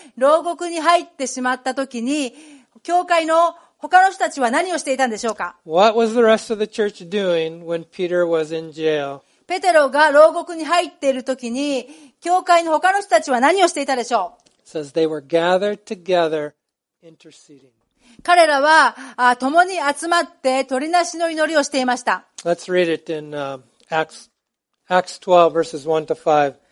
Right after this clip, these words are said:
Speaker 1: それを、お、使徒の働きの十二章の一節から五節から読んでみてみましょう。
Speaker 2: Says, About that time, King Herod Agrippa began to persecute some believers in the church.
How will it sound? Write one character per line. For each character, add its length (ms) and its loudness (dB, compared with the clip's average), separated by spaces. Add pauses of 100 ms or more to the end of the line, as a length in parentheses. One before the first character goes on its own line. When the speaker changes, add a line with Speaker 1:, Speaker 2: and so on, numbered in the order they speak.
(120)
Speaker 1:
そ 160 -6
れ 160 4
を、 680 4
お、 60 -4
使 120 -12
徒 100 2
の 80 0
働 400 -2
き 80 -6
の 140 -2
十 240 0
二 120 -6
章 280 -2
の 160 -2
一 80 -8
節 260 -12
か 120 -6
ら 100 -4
五 120 -4
節 440 -10 (200)
か 120 -8
ら 140 0
読 180 -4
ん 80 -8
で 100 -6
み 80 -8
て 100 -6
み 120 -8
ま 100 -8
し 100 -6
ょ 180 2 (320)
う。 20 -18
Speaker 2:
Says, 160 0
About 280 4
that 200 4
time, 340 0
King 320 -6
Herod 380 8
Agrippa 580 4
began 460 2
to 140 -10
persecute 680 -6
some 220 -10
believers 500 2
in 60 -6
the 80 -4
church. 680 -2